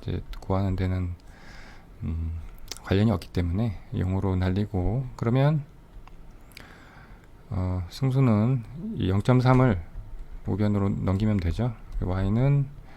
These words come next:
삼분의 십 G가 돼서 이게 승수가 됩니다. G가 델타만큼 증가하면 거기에 삼분의 십만큼 곱한 것이, 어, Y의 증가분이 되는 거죠.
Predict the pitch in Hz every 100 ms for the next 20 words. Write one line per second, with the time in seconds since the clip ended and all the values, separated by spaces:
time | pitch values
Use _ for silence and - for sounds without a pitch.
0 | - - - - - 117 120 123 107 92
1 | 113 113 - - - - - 143 - -
2 | - - - 95 92 90 127 131 131 90
3 | 95 90 98 127 123 - 139 131 135 104
4 | 90 87 82 82 - - 101 - - 104
5 | 113 131 - 95 107 104 - 98 95 92
6 | 92 90 98 127 147 139 98 95 92 -
7 | 117 120 113 120 120 - 101 98 - -
8 | 92 92 90 85 107 127 143 - - -
9 | - 87 85 87 87 92 101 92 101 -
10 | 92 90 90 82 92 80 85 107